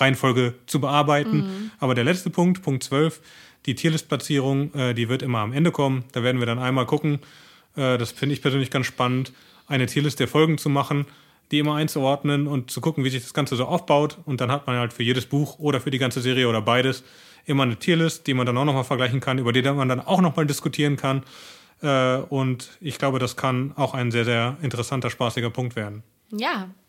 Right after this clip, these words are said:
Speaker 2: super gut zusammengefasst, Tobi. Dankeschön dafür. <laughs> Ja, und, äh, damit diven wir doch direkt rein, äh,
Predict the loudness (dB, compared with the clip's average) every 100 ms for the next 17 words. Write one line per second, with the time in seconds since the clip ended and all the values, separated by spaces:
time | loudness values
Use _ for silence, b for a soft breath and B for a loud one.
0 | _ -16 -12 -4 0 0 -2 -8 -10 -6
1 | -6 -6 -8 -12 -12 -12 -12 -10 -8 -8
2 | -10 -10 -8 -6 -8 -6 -6 -6 -2 -2
3 | 0 -4 -6 -8 -10 B B B B B
4 | B B B B 2 6 6 6 2 2
5 | 2 2 2 2 4 2 0 -6 -4 2
6 | 4 4 -2 0 2 2 0 -4 0 0
7 | 0 -6 2 4 6 2 0 -2 2 4
8 | 4 2 0